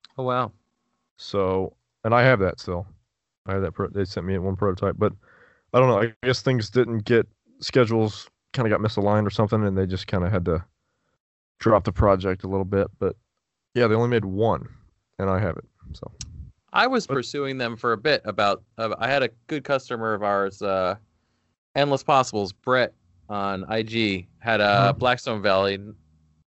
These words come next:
Speaker 1: and he brought it in probably a couple years ago, and I really liked it. I think it was, like,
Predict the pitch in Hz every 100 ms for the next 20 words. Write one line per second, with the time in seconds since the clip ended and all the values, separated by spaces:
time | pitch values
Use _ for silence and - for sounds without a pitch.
0 | - _ - 127 165 170 208 196 165 170
1 | 160 143 - 214 247 190 - 214 196 151
2 | 139 120 110 104 82 104 143 185 147 160
3 | 110 101 143 127 113